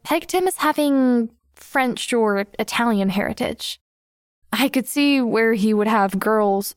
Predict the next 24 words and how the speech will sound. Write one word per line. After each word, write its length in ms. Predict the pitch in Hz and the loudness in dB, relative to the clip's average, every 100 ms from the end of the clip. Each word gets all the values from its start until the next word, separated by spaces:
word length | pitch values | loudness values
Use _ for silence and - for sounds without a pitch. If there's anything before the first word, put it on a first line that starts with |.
| - | -8
all 360 | - 247 240 | 0 2 4
over 300 | 233 226 214 | 2 2 0
him, 280 | 196 202 202 | 0 0 -2
but 180 | 208 202 - | -2 -4 0
I 200 | 269 285 | -2 -2
couldn't 300 | 311 339 339 | -2 0 0
say 180 | 294 | 0
I 40 | 262 | 0
was 120 | 240 | 0
interested 440 | 240 233 226 226 208 | 0 -2 -2 -2 -2
myself. 600 | 185 - 196 - - - _ _ _ - | -4 -4 -6 -6 -12 -18 _ _ _ -2
The 260 | 226 226 233 _ | 0 0 -2 _
pretty 260 | - 381 285 | -6 0 0
boys, 460 | 226 - 220 - - - - - - - - | -2 -4 -4 -6 -14 -20 -20 -20 -20 -10 -2
uh, 220 | 202 196 | 0 0
Leonardo 680 | 196 196 202 196 196 202 | 0 2 2 2 0 0
DiCaprio, 840 | 196 196 - 202 202 208 202 196 185 | -2 -4 -2 -2 0 0 2 0 0
Marcus 460 | 185 196 196 196 | 0 0 0 -6
Firth, 500 | - - 202 196 - - - - | -6 -2 -2 -2 -8 -16 -16 -6
Justin 400 | 208 175 208 196 | -4 -4 -2 0
Bieber, 640 | 202 196 202 196 190 190 | 0 0 0 0 0 -4
Johnny 360 | - 202 196 190 - | -2 0 0 -2 -2
Depp, 300 | 196 196 - | 0 0 0
had 220 | 202 190 | -2 -2